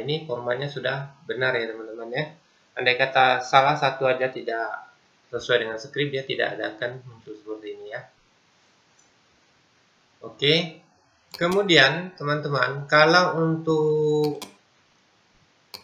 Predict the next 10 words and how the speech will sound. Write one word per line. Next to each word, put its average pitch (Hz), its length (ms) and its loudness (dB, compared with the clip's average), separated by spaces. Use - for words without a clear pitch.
bisa 131 260 0
teman-teman 165 480 0
lakukan 156 480 -4
random 156 320 -2
semua 165 480 2
ya. 131 160 0
Serempak - 840 -4
sekaligus 131 800 -2
ya, 117 240 -8
bisa. 110 460 -6